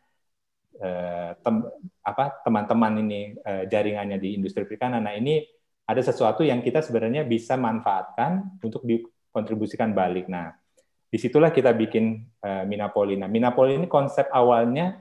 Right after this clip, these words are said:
dan konsep sampai sekarang, konsep utamanya adalah mengembangkan jaringan industri perikanan, jaringan pelakunya. Jadi kita seperti, eh, menjembatani ya, para pelaku, mulai dari perguruan tinggi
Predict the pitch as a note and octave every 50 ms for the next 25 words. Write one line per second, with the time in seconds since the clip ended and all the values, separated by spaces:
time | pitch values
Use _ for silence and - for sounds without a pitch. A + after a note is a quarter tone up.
0 | - A2+ A2 A2+ A2+ - D3 D#3+ D#3+ - D3 - - C3 A#2+ A#2+ A#2 - - B2
1 | A2+ - - D#3 - B2+ B2 B2+ B2+ - B2+ B2+ - B2 A#2 C3 C#3 D#3 E3+ C#3+
2 | A#2 G#2+ G2+ A#2 C#3 D3+ - - _ _ _ _ _ _ - A2+ A#2 A#2 A2+ A2
3 | G#2+ G#2+ G#2 G#2+ A2+ - D3+ D#3+ D3 B2 A2+ A2+ G#2 G2+ G#2 G#2 G#2+ A#2+ C#3+ D3
4 | D3+ F3 - _ _ _ - G#2 G2+ G2 G2 G2 - A#2 C3 B2+ - A2+ A2+ -
5 | A#2+ B2 A#2+ A2 G#2 G2+ G2 A2 G#2+ A#2 B2 A#2+ A#2 B2 B2 B2 B2 - D3+ C#3+
6 | C3 A#2+ A2+ G#2+ A2 B2 C#3 C#3 - B2+ B2 D3 D3+ D#3+ D3+ - - - - _
7 | _ _ _ _ _ _ - - B2+ A#2+ A#2+ B2 A#2+ A#2+ - B2 A#2 - - B2
8 | A#2 A#2 A#2 A2+ A2+ A2+ - B2 - - _ _ - B2+ A#2 A2+ A#2+ A#2+ A#2 A2+
9 | A2+ A2+ - - C#3 C#3+ C#3 B2+ A2+ G2+ A2+ - - _ - A2+ A2 A2 - -
10 | A2 G#2 - - - D3+ D#3+ D#3+ D#3+ E3 E3 - A2+ A2 G#2+ A2 G#2 G2+ G#2 G2+
11 | G2 G2+ G2 - G2 F2+ F2+ F#2 F#2 F#2 F#2 F#2+ - D#3 E3 D#3 D3 C#3 C3 C3
12 | B2+